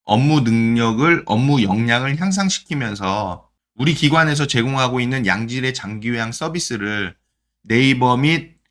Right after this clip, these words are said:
롱텀케어 블로그에 좋은 홍보 자료로,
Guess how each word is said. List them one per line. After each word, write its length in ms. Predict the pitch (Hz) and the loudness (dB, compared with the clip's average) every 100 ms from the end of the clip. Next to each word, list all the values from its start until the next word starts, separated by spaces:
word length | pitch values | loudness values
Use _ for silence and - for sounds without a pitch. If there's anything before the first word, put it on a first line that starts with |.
| _ _ _ | _ _ _
롱텀케어 680 | 110 123 139 143 139 127 117 - | -2 0 0 -2 2 2 2 2
블로그에 720 | 113 120 110 101 95 143 - _ _ _ _ _ _ | 4 6 4 4 2 0 -6 _ _ _ _ _ _
좋은 280 | 123 139 147 | 2 4 4
홍보 320 | 190 180 175 | 2 2 0
자료로, 640 | 123 95 110 123 175 190 | 0 -2 -2 0 -2 -2